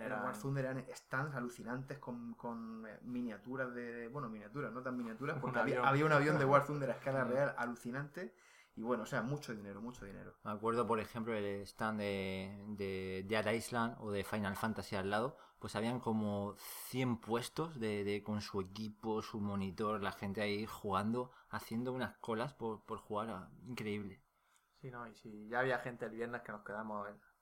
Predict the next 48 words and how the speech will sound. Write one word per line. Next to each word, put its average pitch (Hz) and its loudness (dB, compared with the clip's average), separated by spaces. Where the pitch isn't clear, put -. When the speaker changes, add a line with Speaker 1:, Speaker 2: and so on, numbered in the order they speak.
Speaker 2:
exagerados, 110 -6
flipando, 117 -8
el 117 -4
sábado 123 6
ya 117 2
es 127 -6
que 123 -8
fue 117 -4
por 117 -4
demás, 107 -8
el - -20
sábado 120 0
es - -14
que 117 -6
no 120 -4
cabía 123 -2
nadie, 117 -4
Speaker 3:
No 120 -6
Speaker 2:
es 110 -6
Speaker 3:
se 104 -4
Speaker 2:
que 131 2
Speaker 3:
podía 107 4
Speaker 2:
era 101 2
Speaker 3:
andar. - -10
Speaker 2:
demasiado. 113 -6
Speaker 3:
Eran 131 4
mareas, 110 4
mareas 107 -2
humanas 101 0
ahí, 92 0
eh. 101 -8
Speaker 2:
Pero 107 -6
ya 113 -2
no, 135 -4
ya 120 -2
no 135 0
solo 135 -4
en 117 -4
la 107 -2
Gamescom, 107 -4
sino 110 -6
en 104 -8
el, 104 -8
lo 101 -8
que 107 -8
era 120 2
la 127 0
ciudad, 110 -4